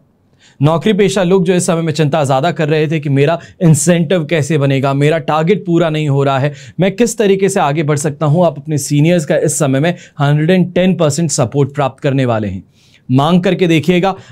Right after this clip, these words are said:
आपको इस समय में कोई नकार नहीं सकेगा। स्वास्थ्य में भी सुधार होगा।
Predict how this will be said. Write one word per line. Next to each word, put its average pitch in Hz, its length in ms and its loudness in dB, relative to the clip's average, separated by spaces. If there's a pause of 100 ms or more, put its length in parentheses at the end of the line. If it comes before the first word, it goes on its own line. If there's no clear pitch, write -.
आपको 143 320 -2
इस 156 120 -4
समय 139 180 0
में 151 140 -2
कोई 151 140 -2
नकार 113 520 -2
नहीं 120 220 0
सकेगा। 98 460 -8 (500)
स्वास्थ्य 143 380 0
में 196 120 2
भी 208 80 2
सुधार 196 340 0
होगा। 202 320 0